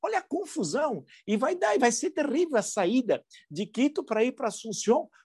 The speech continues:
porque hoje ser brasileiro é ser pestilento. É isso,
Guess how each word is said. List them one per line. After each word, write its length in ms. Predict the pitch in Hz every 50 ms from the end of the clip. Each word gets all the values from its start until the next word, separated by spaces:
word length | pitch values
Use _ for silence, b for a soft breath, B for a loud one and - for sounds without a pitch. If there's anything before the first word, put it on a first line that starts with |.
| b
porque 460 | - 240 262 185 - - 262 262 - -
hoje 440 | - 233 285 359 302 247 165 160 170
ser 280 | - - - 247 269
brasileiro 560 | 254 214 214 208 180 160 180 180 214 247 262 247
é 40 |
ser 340 | - - - 247 277 269 - _ _ _ _ _
pestilento. 960 | - 359 302 - - - - 339 285 247 254 302 320 285 214 - - 120 - - _ _ _ _ _ _ _ _ _ _
É 80 | - 370
isso, 460 | 359 403 403 381 - - - - -